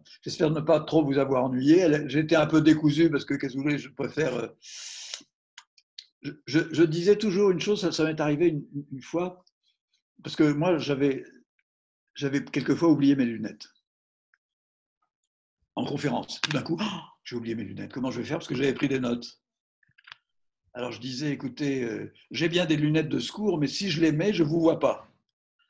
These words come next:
C'est des lunettes, vous savez, qu'on a, des loupes qu'on, qu'on a, qu'on achète pour rien à la pharmacie.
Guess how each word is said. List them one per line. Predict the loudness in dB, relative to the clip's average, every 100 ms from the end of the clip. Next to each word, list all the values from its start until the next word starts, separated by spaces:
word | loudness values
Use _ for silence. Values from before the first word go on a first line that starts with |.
| -16
C'est | -6
des | -4
lunettes, | -2 -4 -4
vous | -2
savez, | -2
qu'on | -2 -2
a, | -4 -4
des | 0
loupes | 4 2 2
qu'on, | -8 -8 -6
qu'on | -6
a, | -6
qu'on | -8 -12 -8
achète | -6 -6 -8
pour | -6
rien | -4 -6
à |
la | -10
pharmacie. | -12 -12 -10 -8